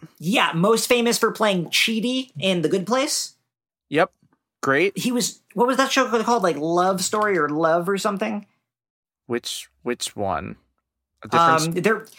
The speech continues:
Speaker 1: there was, like, an H B O show that he was in.
Speaker 2: Oh, I don't know, unfortunately. But,
Speaker 1: A couple
Speaker 2: you know,
Speaker 1: it was
Speaker 2: he had
Speaker 1: called
Speaker 2: a couple
Speaker 1: Love Life.
Speaker 2: good lines, and,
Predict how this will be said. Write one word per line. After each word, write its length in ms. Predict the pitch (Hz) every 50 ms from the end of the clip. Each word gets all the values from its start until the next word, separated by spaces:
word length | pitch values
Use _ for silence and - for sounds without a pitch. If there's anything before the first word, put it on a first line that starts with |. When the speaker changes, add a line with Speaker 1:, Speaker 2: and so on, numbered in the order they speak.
| - - -
Speaker 1:
there 120 | 220 233
was, 160 | 226 233 214
like, 140 | 220 240 185
an 80 | 220 220
H 320 | 202 233 240 214 - -
B 160 | 277 247 233 226
O 140 | 226 226 220
show 460 | 214 - 214 202 180 175 170 165 165
that 360 | 165 165 156 156 156 160 170
he 160 | 180 - 202 185
was 240 | 175 165 156 139
in. 420 | 143 165 160 151 147 143 147 151 - - - - - _ _ _ _ _ _ -
Speaker 2:
Oh, 140 | 131 120 110
I 140 | 98 104 120
don't 220 | 120 117 107 101
know, 280 | 98 101 101 104 101 101
unfortunately. 880 | 98 92 92 104 98 95 92 - 104 101 98 76 - 76 82 92 123 - - - - - - - _
But, 200 | - 156 151 147
Speaker 1:
A 40 | 170
couple 200 | - 277 247 202
Speaker 2:
you 60 | 254
know, 60 | 285 277
Speaker 1:
it 40 | 254
was 80 | - 269
Speaker 2:
he 60 | 262
had 100 | - 196
Speaker 1:
called 100 | 208 226
Speaker 2:
a 20 |
couple 220 | 247 208 185 202 180
Speaker 1:
Love 100 | 151 135
Life. 120 | 151 143
Speaker 2:
good 60 | 123
lines, 540 | 127 123 120 123 135 156 190 214 220 202 - - -
and, 460 | 139 135 131 123 120 120 113 113 -